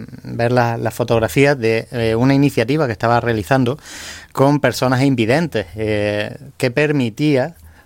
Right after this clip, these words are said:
pues, eh, que a través del tacto estas personas, pues, se pudieran acercar al Santísimo Cristo de la Buena Muerte y, y sobre todo, pues, eh, que, que puedan palpar, nunca mejor dicho, esos rasgos que tiene este Cristo en nuestra ciudad.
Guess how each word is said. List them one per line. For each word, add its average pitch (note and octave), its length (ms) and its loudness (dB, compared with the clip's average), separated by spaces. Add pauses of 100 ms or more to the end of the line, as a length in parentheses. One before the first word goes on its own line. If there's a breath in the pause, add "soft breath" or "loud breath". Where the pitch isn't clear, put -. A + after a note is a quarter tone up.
pues, A2+ 280 2
eh, G#2+ 300 2
que A#2+ 80 -2
a A2+ 60 2
través A2+ 260 2
del A#2 220 2
tacto C3+ 480 0
estas A2 340 -2
personas, A#2+ 440 0
pues, B2+ 160 -4
se B2+ 80 0
pudieran C3+ 380 2
acercar C3+ 580 0 (340 loud breath)
al A2 600 0
Santísimo B2+ 440 -2
Cristo D#3+ 300 0
de C3 60 4
la A2+ 80 6
Buena A#2 200 2
Muerte A#2+ 560 0
y, G#2+ 640 -2 (400)
y C3+ 80 -6
sobre A#2 300 0
todo, B2+ 200 2
pues, C#3+ 220 2
eh, A#2+ 300 -4 (360 loud breath)
que, B2 300 0
que B2 100 -2
puedan C3+ 280 2
palpar, C3+ 500 0
nunca D3 260 2
mejor C#3 280 2
dicho, C3+ 360 0 (260 loud breath)
esos C3+ 300 2
rasgos C3 460 2
que A#2 140 -2
tiene A#2 560 2
este A#2 560 0
Cristo A#2+ 400 0
en A2+ 100 0
nuestra A2+ 240 -2
ciudad. B2+ 380 2